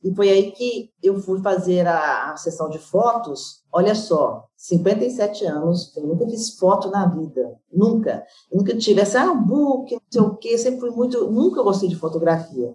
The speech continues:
Pra mim foi um desafio enorme. Eu me dei uma amiga minha, que a, a, a loja dela tava fechada, falei, "Olha, eu vou fazer umas fotos, tô precisando, é uma, um curso que eu tô fazendo,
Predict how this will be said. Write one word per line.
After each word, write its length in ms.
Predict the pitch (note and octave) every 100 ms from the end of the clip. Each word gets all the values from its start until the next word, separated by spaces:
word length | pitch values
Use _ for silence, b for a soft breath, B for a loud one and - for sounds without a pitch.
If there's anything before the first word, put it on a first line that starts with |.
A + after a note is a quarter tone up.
| _
Pra 140 | F3+ F3+
mim 140 | G#3
foi 120 | A3+
um 60 | A3
desafio 460 | F#3 F#3 F3+ G3+ A3+
enorme. 640 | F#3 D#3+ D#3 G3 G3+ A#3 _ -
Eu 400 | F3+ F#3 F#3 - _
me 80 | F3+
dei 100 | F3
uma 160 | F#3 F#3+
amiga 380 | F3+ F#3+ F#3+ F3
minha, 380 | D#3+ F3 F#3
que 60 | E3+
a, 60 | D#3+
a, 680 | - D3+ C#3+ D#3+ - D#3 D3+
a 40 |
loja 220 | D#3 D#3+
dela 180 | D#3 D3+
tava 200 | C#3+ D3
fechada, 640 | D#3 C#3+ - C#3+ D3 F3+
falei, 160 | F#3+ F#3
"Olha, 200 | F3+ D#3
eu 60 | D#3+
vou 80 | F#3
fazer 180 | F#3+
umas 200 | F3+ E3
fotos, 320 | - F3+ F3+ F3+
tô 100 | F3+
precisando, 580 | F3+ E3+ - E3+ F3
é 40 | F#3
uma, 300 | F#3+ F3+ E3
um 140 | F3
curso 320 | - G#3+ A3 -
que 60 |
eu 40 | F3+
tô 80 |
fazendo, 840 | E3 D#3 - - F3 F3+ F3+ F#3+